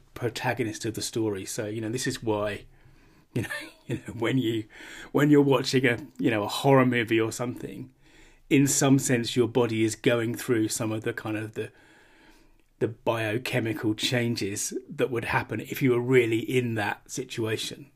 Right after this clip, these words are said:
You know, your heart is beating faster. We know that these things happen. So perhaps in some sense, the fact that the brains literally mirror each other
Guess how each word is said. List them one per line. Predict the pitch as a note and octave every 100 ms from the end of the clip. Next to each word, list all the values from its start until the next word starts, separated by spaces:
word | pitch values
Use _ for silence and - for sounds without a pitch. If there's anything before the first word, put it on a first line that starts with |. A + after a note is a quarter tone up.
| _ _
You | A#2
know, | G#2
your | G2+ G#2+
heart | - C#3 C3 -
is | -
beating | A2+ G#2 A2
faster. | G#2 G#2+ G#2 -
We | A2 A2+
know | C3 B2+
that | A2+ A2
these | G#2+
things | - G#2 -
happen. | - - -
So | - A#2 - - - - - - -
perhaps | - D#3+ -
in | E3
some | D#3 D#3+ D#3
sense, | C3+ G#2+
the | -
fact | C3 C3+ -
that | C3+
the | A2+
brains | A2+ C3 B2+ B2 -
literally | B2+ - A#2+
mirror | A#2 B2+ D3 C#3+ A#2+
each | A2 G#2
other | G#2 E2+ -